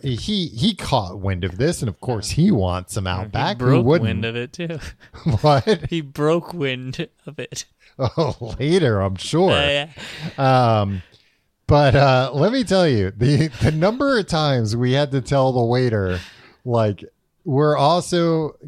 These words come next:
Speaker 1: getting a meal to go," and, like, "This is the meal we want to go." Ay, ay, ay.
Speaker 2: <laughs>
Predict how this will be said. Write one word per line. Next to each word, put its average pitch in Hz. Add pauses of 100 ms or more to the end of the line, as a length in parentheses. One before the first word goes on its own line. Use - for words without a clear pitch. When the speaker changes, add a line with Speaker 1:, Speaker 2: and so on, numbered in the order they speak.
Speaker 1:
getting 139
a 127
meal 131
to -
go," 143 (280)
and, 123
like, 120
"This 127
is 117
the 131
meal 127
we 123
want 131
to 127
go." 139 (380)
Ay, 131
ay, 101
ay. 110
Speaker 2:
<laughs> 127